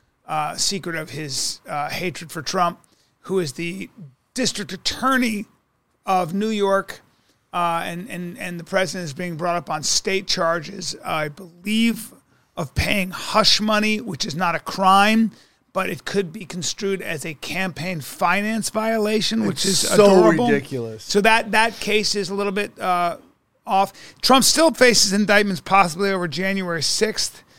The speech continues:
Speaker 1: He also faces possible indictment over his, uh, his, his suppression of votes, quote unquote, in the Georgia runoff.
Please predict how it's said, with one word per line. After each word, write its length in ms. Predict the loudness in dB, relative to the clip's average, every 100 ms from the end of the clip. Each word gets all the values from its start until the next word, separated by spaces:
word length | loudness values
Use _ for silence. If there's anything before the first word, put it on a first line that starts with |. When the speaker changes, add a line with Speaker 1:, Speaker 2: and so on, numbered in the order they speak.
| _ _
Speaker 1:
He 160 | 0 4
also 380 | 6 6 0 -2 _ _ _
faces 460 | -2 0 0 -2 -2 -6
possible 520 | -8 2 2 2 -2 -2
indictment 440 | 0 0 0 -4
over 320 | -2 -2 -2
his, 400 | -2 -4 -2 -2
uh, 280 | 2 2 2 -4 _ _
his, 400 | -2 0 0 -2 -6
his 460 | -2 0 0 -4 -6
suppression 920 | -4 -2 -2 -2 2 2 4 2 0
of 240 | -2 -2 -2
votes, 680 | -2 2 2 0 -2 -4 -4
quote 260 | -2 0
unquote, 480 | -2 -2 -2 0 -2 _ _ -6
in 160 | -4
the 80 | -2
Georgia 720 | 0 2 4 4 6 6 4 0 _ _ _
runoff. 600 | 0 2 4 4 2 -4